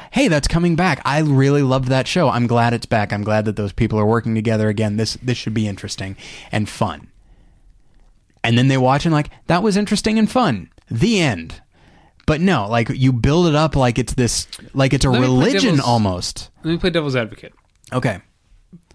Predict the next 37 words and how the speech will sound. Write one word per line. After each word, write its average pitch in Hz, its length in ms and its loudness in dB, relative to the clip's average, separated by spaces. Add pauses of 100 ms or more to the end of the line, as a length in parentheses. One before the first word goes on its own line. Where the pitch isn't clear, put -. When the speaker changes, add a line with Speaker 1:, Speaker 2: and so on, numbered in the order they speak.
(260)
Speaker 2:
Part 180 160 0
of 170 40 -2
the 156 60 -2
fun 208 260 -2
is 127 140 -2
the 117 80 -8
building 104 340 -12
up. - 220 -20 (640)
The, 123 260 -4
the 135 140 -2
anticipation 143 560 -2
is 120 80 -6
part 127 180 -4
of 113 40 -8
the 110 60 -10
fun 127 220 -4
of 92 80 -14
it. - 220 -20 (580)
'Cause 151 160 -2
it, 170 160 -2
uh, 165 160 -4
let 185 80 -4
me, 208 100 -2
th-, 175 240 -8
okay, 156 320 -8
okay. 135 220 -14 (460)
Most 185 240 -2
of 170 40 -6
the 170 60 -2
time 160 80 0
it 147 40 0
doesn't 123 240 -4
work. - 320 -14 (100)
'Cause 127 120 -8
I've, 135 220 0 (200)
Speaker 1:
Right. 120 280 -4
Speaker 2:
uh, 123 240 -2